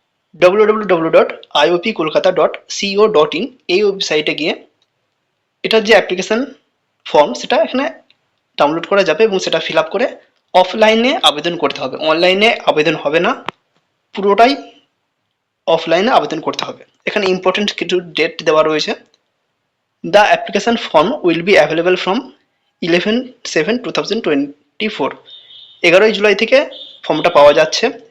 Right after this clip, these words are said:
Date of submitting the application form, বারো তারিখ থেকে, বারোই জুলাই থেকে থার্ড আগস্ট পর্যন্ত অ্যাপ্লিকেশন জমা দেওয়া যাবে। কোথায় জমা দিতে হবে? At College of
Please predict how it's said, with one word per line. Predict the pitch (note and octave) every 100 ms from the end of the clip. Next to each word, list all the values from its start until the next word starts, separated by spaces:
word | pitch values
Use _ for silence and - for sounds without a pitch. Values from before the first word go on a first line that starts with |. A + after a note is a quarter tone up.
| F#3
Date | E3+ F#3+ A3+
of | -
submitting | E3+ E3 F3 G#3+
the | G#3 F#3
application | - E3+ F3+ F3
form, | F3 C4 - _ _ _ _ _ _ _ _ _ -
বারো | E3 E3+ G#3
তারিখ | A3 A3 -
থেকে, | A3+ A#3 B3+ - - _ _ _ _
বারোই | - D#3 G3+
জুলাই | G3 G#3 G#3+
থেকে | G#3+ E3+ F#3+ - - _ _ _ _ _ _ _ _ _ _ -
থার্ড | G3+ G#3+ - E3
আগস্ট | F#3+ -
পর্যন্ত | F#3 E3+ D#3 D3+ G#3+ - - _ _ _ _ _
অ্যাপ্লিকেশন | - D3+ - F3+ F#3 B3
জমা | E3+ D3+
দেওয়া | D3+ F3 E3+
যাবে। | D3 G3+ D#4+ -
কোথায় | - - - F#3+
জমা | G3
দিতে | F#3+ F#3+
হবে? | F#3 B3+ - _ _ _ _ -
At | D#3+ -
College | - D#3+ E3+
of | F#3+